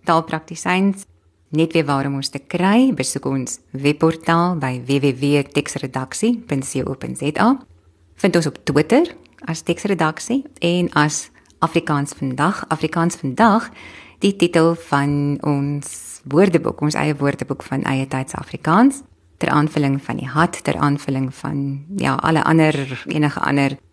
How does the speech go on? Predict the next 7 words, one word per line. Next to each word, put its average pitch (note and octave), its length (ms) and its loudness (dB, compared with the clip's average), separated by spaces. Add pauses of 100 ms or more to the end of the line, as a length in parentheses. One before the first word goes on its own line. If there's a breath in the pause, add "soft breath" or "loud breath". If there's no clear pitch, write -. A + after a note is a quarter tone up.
(220)
bestaande C#3 760 2 (240)
Afrikaanse C#3 800 -2
verklarende D3 540 2
woordeboek, D3 400 -2
ook D3 140 -6 (100)
tweetalige C#3+ 720 -2
woordeboek. G3+ 560 -2